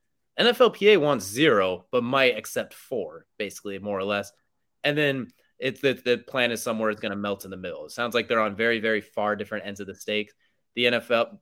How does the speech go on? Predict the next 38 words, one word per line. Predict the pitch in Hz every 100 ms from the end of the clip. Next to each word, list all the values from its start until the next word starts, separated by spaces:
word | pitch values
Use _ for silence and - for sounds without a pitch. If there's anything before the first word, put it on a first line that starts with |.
| _
the | 117
N |
F | 110 117
L |
basically | 110 107 -
saying, | 107 101
like, | 95 104
"Look, | 98 -
Ben | 104
Roethlisberger | 104 110 - 117 113 107
got | 104 104 98 -
six | - - 120 -
games | 113 110
and | 104
then | 101
worked | 101 107 104
down | 107
to | 95
four | - 107
with | 101 95 -
one | 98 104 117
accusation, | 123 143 127 143 139 151
I |
believe | 139 143
it | 139
was | 139
at | 135
the | 139
time, | 143 143 135
two | 120 110
overall, | 101 95 98
but | 95
one | 90 95 92 90 _
that | 101 92
he |
got | 92 87
suspended | - 104 110 107
for." | 127 120